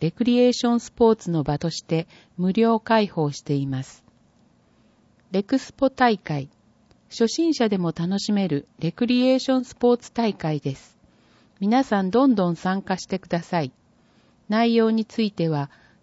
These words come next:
広報等号一月号で掲載します。時、平成三十一年二月十七日日曜日。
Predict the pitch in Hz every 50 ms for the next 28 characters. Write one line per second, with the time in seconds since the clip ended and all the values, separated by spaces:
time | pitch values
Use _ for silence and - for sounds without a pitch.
0 | _ - - 240 247 254 240 - 247 240 240 233 - - 240 226 208 190 165 -
1 | 156 147 147 147 - - 156 - - 226 240 247 247 - 240 202 185 170 156 -
2 | 151 - - - 165 165 - - 170 160 156 - - - 156 143 147 - - -
3 | - _ _ - 214 214 - - 269 269 277 - _ _ _ _ _ _ _ _
4 | - 247 269 277 - - 277 277 277 254 - 285 269 269 247 214 - 190 180 165
5 | 160 - 165 - - - 180 165 151 139 131 - - _ _ - 233 269 247 240
6 | 220 - - 147 135 - 143 - 214 214 226 226 220 214 214 220 220 226 226 214
7 | 196 - - - 139 143 139 139 139 - - 202 202 214 202 185 160 135 - 127
8 | -